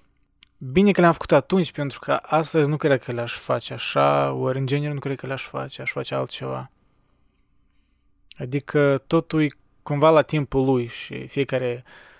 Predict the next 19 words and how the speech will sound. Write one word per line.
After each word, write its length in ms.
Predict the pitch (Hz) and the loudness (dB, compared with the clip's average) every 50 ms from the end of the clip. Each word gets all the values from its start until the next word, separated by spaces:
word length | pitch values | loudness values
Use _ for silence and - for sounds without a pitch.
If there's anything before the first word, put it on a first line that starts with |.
| _ _ _ _ _ _ - | _ _ _ _ _ _ -16
uh, 380 | 143 135 131 127 127 131 135 - | -14 -12 -12 -12 -12 -12 -12 -12
moment 480 | - 135 135 135 139 147 156 156 143 - | -8 -6 -2 0 2 2 2 2 2 2
în 120 | 147 139 | 0 2
viața 320 | 135 139 135 - - 127 120 | 4 2 2 4 0 -2 -2
ta 580 | - - 170 175 170 170 170 170 170 170 165 165 - | 2 4 6 6 8 6 6 4 0 -4 -6 -8 -2
îi 600 | 180 156 151 151 151 147 147 143 135 - - - _ - | 0 2 4 4 4 4 2 2 -2 -6 -14 -20 _ -8
acoperit, 1000 | - 160 - 147 131 - - 139 139 156 170 180 165 _ - - - - _ _ - | -8 -4 0 0 0 2 4 4 4 6 4 2 2 _ -8 -20 -20 -20 _ _ -4
îi 100 | 143 135 | -2 -2
inundat 680 | 135 131 135 131 127 123 151 156 156 151 - - - - | 0 0 0 -2 2 4 4 4 4 2 -2 -12 -12 -6
de 80 | 135 | -6
o 40 | 127 | -4
anumită 680 | 127 127 127 135 135 127 - - 131 127 127 127 127 127 | -4 -2 -2 -4 -4 -4 -4 -4 -2 -2 0 -2 -2 -4
naivitate 680 | 127 127 127 127 127 120 127 123 - - 139 135 127 135 | -4 -2 -2 0 -2 -2 -2 -4 2 2 2 2 2 -2
specifică 1000 | 117 - - 135 117 - - - 170 165 - - - - - 143 143 143 143 143 135 | -8 -6 -6 -6 -6 -6 -2 -2 -2 -2 -2 -6 -16 -10 -8 -6 -6 -6 -6 -8 -8
acelei 340 | 131 - - 131 117 117 117 | -8 -8 -6 -6 -6 -6 -6
vârste, 800 | 113 123 151 175 180 147 - - - - 139 135 131 131 131 131 135 | -2 6 6 6 6 6 0 -10 -10 -8 -8 -6 -6 -6 -6 -8 -8
acelei, 760 | 127 - - - 135 131 127 127 123 120 120 120 117 120 120 120 117 120 120 - - - - - - - - - _ _ _ _ _ _ 147 | -10 -10 -6 -4 -4 -2 -2 -2 -2 -4 -4 -6 -6 -6 -6 -6 -6 -6 -8 -10 -16 -20 -20 -20 -20 -20 -20 -20 _ _ _ _ _ _ -14
uh, 80 | 139 | -14
um, 540 | 135 135 135 131 131 131 123 120 120 117 | -12 -12 -12 -12 -14 -14 -14 -14 -16 -16